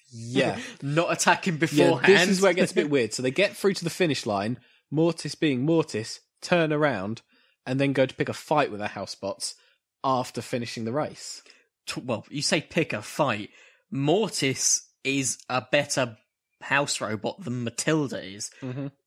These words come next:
Speaker 2: Absolutely pummels Matilda's outer shell.
Speaker 1: Yeah,
Speaker 2: Holes
Speaker 1: breaks
Speaker 2: throughout
Speaker 1: off
Speaker 2: it.
Speaker 1: things, yeah. Yeah.
Speaker 2: Matilda only has a chainsaw, which is not gonna get through the Kevlar.
Speaker 1: Yeah.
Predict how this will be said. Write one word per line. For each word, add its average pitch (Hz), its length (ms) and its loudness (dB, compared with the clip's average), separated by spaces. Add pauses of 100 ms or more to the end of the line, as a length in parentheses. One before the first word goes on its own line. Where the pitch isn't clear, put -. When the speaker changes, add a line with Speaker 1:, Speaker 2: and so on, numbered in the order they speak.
(160)
Speaker 2:
Absolutely 156 800 0
pummels 120 680 -4
Matilda's 113 600 -6
outer 110 260 -4
shell. 113 480 -4
Speaker 1:
Yeah, - 60 -18
Speaker 2:
Holes 160 520 2
Speaker 1:
breaks 156 300 4
Speaker 2:
throughout 143 80 6
Speaker 1:
off 135 120 4
Speaker 2:
it. 139 100 -4
Speaker 1:
things, 104 420 -4
yeah. 143 220 0 (260)
Yeah. 135 100 -4
Speaker 2:
Matilda 214 420 2
only 165 200 0
has 160 240 0
a 123 80 -8
chainsaw, 156 560 0
which 123 180 -6
is 113 100 -8
not 127 280 -2
gonna 120 140 -6
get 117 200 -8
through 110 140 -10
the 107 60 -10
Kevlar. 110 500 -6 (120)
Speaker 1:
Yeah. 113 140 -10